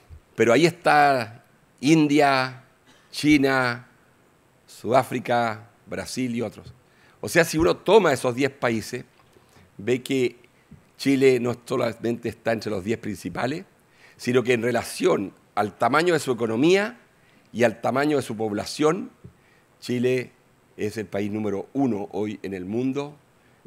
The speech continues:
en términos de desarrollo de proyectos de energías renovables. Junto con ello,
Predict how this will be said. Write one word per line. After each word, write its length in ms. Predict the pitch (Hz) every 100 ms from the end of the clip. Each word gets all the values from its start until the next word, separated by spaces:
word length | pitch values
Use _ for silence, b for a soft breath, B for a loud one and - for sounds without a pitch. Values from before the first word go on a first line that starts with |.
| -
en 360 | 104 107 110 - _
términos 460 | 101 101 107 104 87
de 300 | 101 101 98 _ _ _ -
desarrollo 680 | 87 95 107 110 117 120 120 _
de 120 | 90
proyectos 680 | 82 92 98 104 - 113 104
de 100 | -
energías 440 | 87 85 107 104 95
renovables. 560 | 92 87 87 82 85 82 _ _ _ _ _ b b b b b b b b b _
Junto 400 | - 151 - 147
con 160 | 135
ello, 400 | 135 143 160 165